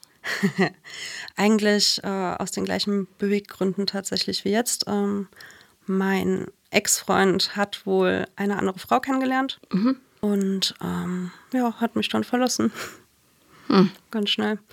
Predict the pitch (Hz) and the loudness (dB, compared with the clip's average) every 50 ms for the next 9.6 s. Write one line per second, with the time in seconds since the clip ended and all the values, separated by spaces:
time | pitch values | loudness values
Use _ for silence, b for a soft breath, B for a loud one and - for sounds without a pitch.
0 | B B B B B B B B 190 185 214 240 226 214 226 220 269 226 220 - | B B B B B B B B 6 8 8 8 8 8 8 8 8 6 6 6
1 | 233 220 - 202 - - - 233 233 - 233 208 196 196 196 - 190 190 180 165 | 4 4 2 -4 -2 0 0 0 0 0 0 2 2 2 0 0 2 4 4 4
2 | 147 147 - - - - - - - - - 196 202 233 262 277 - - _ _ | 4 0 -6 -8 -8 -6 -4 -4 -4 -4 -6 -6 -6 -6 -8 -8 -10 -14 _ _
3 | _ _ - _ _ _ _ _ _ _ _ - 208 233 240 247 - 214 208 208 | _ _ -20 _ _ _ _ _ _ _ _ 6 8 10 10 10 10 8 6 4
4 | 214 214 185 - 302 202 - 208 190 185 170 165 165 - - - 175 160 - 170 | 4 6 6 6 6 4 4 2 2 4 4 2 0 0 -6 -6 -6 -8 -8 -8
5 | - - - - - - - - - - - - - 180 - - 196 202 220 233 | -10 -12 -12 -12 -14 -14 -12 -12 -10 -10 -10 -10 -10 -8 0 2 4 4 4 2
6 | 240 - - _ - - 196 190 190 185 185 185 185 b b b b b b _ | 0 -4 -10 _ -6 -4 -2 -2 -2 -2 -4 -6 -10 b b b b b b _
7 | _ _ b b b b b b b b b b b b b b - 214 196 196 | _ _ b b b b b b b b b b b b b b 4 4 6 6
8 | 190 202 190 190 196 190 - 185 185 - - - - - - 190 - 208 202 - | 4 4 4 2 2 2 0 -2 0 0 0 0 0 -2 -4 -4 -4 -4 -4 -2
9 | - - - 196 196 - 208 202 196 196 196 202 | 0 0 0 0 -2 0 2 4 4 4 2 0